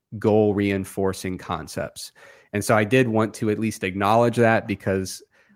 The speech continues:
I'm proud of it. It's, it's an app that was, uh, carefully and thoughtfully designed, and we want it to be a supportive tool that helps people.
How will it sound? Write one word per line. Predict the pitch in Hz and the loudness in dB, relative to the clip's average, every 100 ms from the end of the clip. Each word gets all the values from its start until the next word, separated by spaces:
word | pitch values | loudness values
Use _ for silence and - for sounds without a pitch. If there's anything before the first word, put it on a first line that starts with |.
| _ _ | _ _
I'm | - 175 | -4 -2
proud | 175 233 220 | 2 4 4
of | 117 | 4
it. | 80 - | -2 -8
It's, | 113 - | -8 -8
it's | - 113 120 | -12 -6 -6
an | |
app | 107 127 127 | -2 -2 0
that | 127 123 | -2 0
was, | 117 - - - | -2 -6 -16 -16
uh, | 71 80 - | -14 -14 -4
carefully | 127 131 - 135 123 | 0 0 0 0 2
and | 113 | 2
thoughtfully | 110 110 - 113 | 2 2 0 -4
designed, | 107 101 104 110 113 107 - | -2 0 2 2 0 -4 -8
and | 98 98 | -6 -4
we | 98 | -2
want | 98 107 | -2 -4
it | 98 | -4
to | 104 | -6
be | 98 95 | -2 -2
a | |
supportive | - 98 - 110 110 101 | -4 -8 0 2 2 -2
tool | - 110 107 | -2 0 0
that | 87 - | -2 -2
helps | 110 - | -2 -2
people. | - 127 127 147 151 | -2 -2 2 0 0